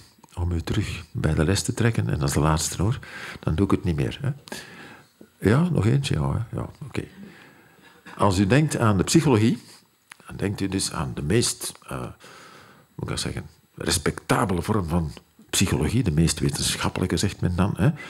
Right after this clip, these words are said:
Dat is degene waar men een beetje cijfertjes gebruikt. En dus de experimentele psychologie. In het begin dacht men van, dat is de mate waarin we natuurwetenschapper zijn. We doen experimenten, hè. Dat is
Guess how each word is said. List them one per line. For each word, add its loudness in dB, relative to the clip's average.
Dat 2
is 6
degene 6
waar 6
men 4
een 4
beetje 4
cijfertjes 0
gebruikt. 2
En 0
dus 4
de 4
experimentele 0
psychologie. -6
In -6
het -6
begin 4
dacht 0
men 2
van, 2
dat 0
is 4
de 2
mate 2
waarin 4
we 4
natuurwetenschapper 2
zijn. 4
We -4
doen -2
experimenten, 0
hè. 6
Dat 0
is 0